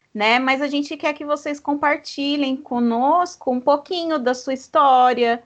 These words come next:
né? Pra gente saber o quanto de pessoas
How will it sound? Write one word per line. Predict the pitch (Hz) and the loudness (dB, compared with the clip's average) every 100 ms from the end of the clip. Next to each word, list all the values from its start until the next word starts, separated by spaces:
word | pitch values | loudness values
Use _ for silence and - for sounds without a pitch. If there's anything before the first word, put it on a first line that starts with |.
| _ _ _ | _ _ _
né? | 226 214 220 240 - _ | -4 0 2 2 -2 _
Pra | 226 220 | 0 0
gente | 226 226 | 0 -2
saber | 262 220 226 233 233 240 | -2 2 4 4 2 -4
o | 240 | -6
quanto | 240 - 277 269 311 415 403 | -10 -2 2 4 4 -2 -8
de | 349 | -10
pessoas | - 302 294 269 247 240 247 294 440 - | -8 -10 -8 -4 -2 0 2 0 0 -8